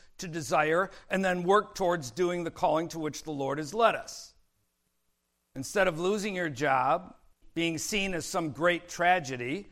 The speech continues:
you should see it as new beginnings and possibilities from him. Amen? In all areas of life. Talked about the healthcare workers in the con-, congregation, all areas of life.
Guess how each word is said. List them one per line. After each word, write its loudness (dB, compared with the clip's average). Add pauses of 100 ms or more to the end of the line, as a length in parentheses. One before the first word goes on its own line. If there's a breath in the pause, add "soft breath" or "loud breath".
(420 soft breath)
you -8
should -6
see 2
it 2
as -2
new -4
beginnings -4
and -6
possibilities -2
from -12
him. -8 (360)
Amen? -10 (1000)
In -2
all 6
areas 0
of -10
life. -6 (100)
Talked -8
about -4
the -4
healthcare -4
workers -6 (400)
in -12
the -12
con-, -4 (640)
congregation, -4 (160)
all 8
areas -2
of -14
life. -8